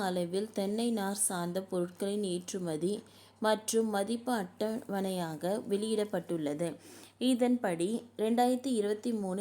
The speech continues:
ரெண்டாயிரத்தி இருபத்தி நாலாம் ஆண்டில் முப்-, மூன்று மூன்று ஒன்பது ஆறு ஒன்பது பூஜ்ஜியம் புள்ளி எண்பத்தி நாலு லட்சம்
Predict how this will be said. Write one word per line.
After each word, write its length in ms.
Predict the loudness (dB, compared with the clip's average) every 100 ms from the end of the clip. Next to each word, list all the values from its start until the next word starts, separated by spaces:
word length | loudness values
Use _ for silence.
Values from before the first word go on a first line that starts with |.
| -2
ரெண்டாயிரத்தி 460 | 0 0 0 0 -2
இருபத்தி 300 | -2 -4 -4
நாலாம் 500 | -2 -2 -2 -2 -4
ஆண்டில் 480 | -4 -4 -2 -2 -4 -6 -18 -20 -20 _
முப்-, 280 | 2 2 -4 0
மூன்று 440 | 4 6 4 4
மூன்று 460 | 2 2 0 0 0 0
ஒன்பது 440 | 0 0 -2 -2 -2 -2 -2
ஆறு 300 | 0 0 0 -2 -10 _ _ _ _ _ _ _ _ _ _ _
ஒன்பது 480 | 0 2 2 2 0
பூஜ்ஜியம் 560 | 0 0 0 0 -2 -2
புள்ளி 300 | -2 -2 0 0 0
எண்பத்தி 380 | 0 -2 -2
நாலு 340 | 0 0 2 0
லட்சம் 540 | -2 -4 -2 0 0